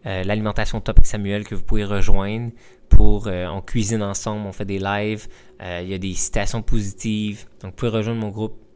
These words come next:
sur Facebook. Et puis, c'est vraiment, vraiment incroyable. Euh, l'entrepreneuriat, ça te permet d'avoir la liberté de temps, de faire ce que tu veux, quand tu veux, les heures que tu veux, euh,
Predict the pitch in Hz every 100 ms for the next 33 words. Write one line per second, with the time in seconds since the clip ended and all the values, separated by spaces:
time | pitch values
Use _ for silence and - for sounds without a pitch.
0 | _ - - 117 - 123 101 113 113 -
1 | - - _ - - _ 104 98 - -
2 | 98 92 - 101 107 113 139 135 117 123
3 | 107 - 101 107 113 101 95 92 101 104
4 | 107 127 127 117 113 117 120 123 - -
5 | _ _ - 107 - - 110 113 101 107
6 | 104 104 95 110 117 - - 113 101 -
7 | 107 107 - _ _ - - - 98 -
8 | 117 - - 107 101 - 117 110 - 107
9 | 104 98 95 107 107 - - 104 104 101
10 | 98 - - - - - 90 90 92 90
11 | 90